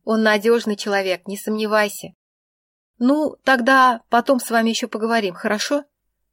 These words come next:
«Хорошо, отдыхай». Эх, вот всё равно до конца непонятно и странно.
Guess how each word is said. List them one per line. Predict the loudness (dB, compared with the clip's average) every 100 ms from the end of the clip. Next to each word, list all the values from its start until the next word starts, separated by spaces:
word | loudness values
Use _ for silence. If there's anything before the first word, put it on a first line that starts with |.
| _
«Хорошо, | -4 0 0 0 0 0 -2 _
отдыхай». | -6 -2 -2 0 -2 -4 -14 _ _ _ _ _ _ _ _ _ _ _ _
Эх, | 0 2 2 -2 -8 -6
вот | -4 -4
всё | -2 0
равно | 2 2 0
до | 0
конца | -2 -2 0
непонятно | 0 0 0 0 0 -4
и | -6
странно. | -4 -4 -4 -6 -18